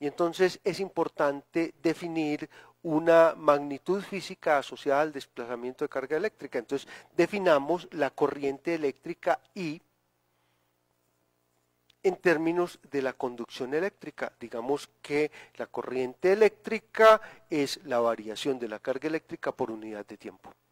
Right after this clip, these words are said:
Entonces, una, eh, propiedad de la electricidad es que la electricidad puede viajar a través de aquellos elementos que permitan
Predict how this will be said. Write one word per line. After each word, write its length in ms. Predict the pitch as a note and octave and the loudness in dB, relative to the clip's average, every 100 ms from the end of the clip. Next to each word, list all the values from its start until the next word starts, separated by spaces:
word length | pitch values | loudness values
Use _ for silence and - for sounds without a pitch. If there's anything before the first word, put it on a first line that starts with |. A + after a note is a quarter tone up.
| _ _ _ _ _ _ _ _ _ _ _ _ _ - | _ _ _ _ _ _ _ _ _ _ _ _ _ -18
Entonces, 500 | - B2 D#3+ E3 - - - _ | -10 -4 -2 -2 -6 -20 -20 _
una, 440 | D3+ C3 D3+ D#3+ - | -8 2 6 6 4
eh, 380 | D#3 B2+ A#2 A2+ - _ _ _ _ | -6 -10 -8 -10 -14 _ _ _ _
propiedad 680 | E3 D#3+ - C3+ B2+ C#3+ F3 E3+ _ _ _ _ _ | 6 6 4 2 2 2 -2 -14 _ _ _ _ _
de 200 | A#2 A2 | -14 -10
la 120 | A2 | -8
electricidad 880 | G#2+ - - A#2 B2+ C3 C#3+ F3 G3 - _ - | -10 -12 -14 -14 -4 6 8 8 4 -12 _ -16
es 140 | B2 | -12
que 120 | - | -4
la 200 | C#3 C3+ - | -2 -2 -4
electricidad 880 | - D#3+ C#3+ - C3+ D3 C3+ C3+ D#3+ - _ | -6 -2 -2 -4 -12 -6 0 0 0 -8 _
puede 300 | E3 G3+ G#3+ | 8 10 10
viajar 380 | A3 G3 F3+ F#3+ | 8 4 4 2
a 60 | F#3 | 2
través 400 | - C#3+ C#3 C#3+ | -2 -2 -2 -2
de 80 | D3 | -6
aquellos 640 | - C#3 B2+ C#3 - - _ _ | -6 -6 -4 -6 -8 -18 _ _
elementos 1040 | D#3+ D3+ C#3 C#3 B2+ - F3+ - - - - | -2 -2 0 -2 -6 -6 -6 -4 -8 -6 -4
que 100 | C#3+ | -4
permitan 880 | - C3 B2 B2+ B2 - C#3 C#3+ | -2 -4 -4 -10 -12 -4 -4 -4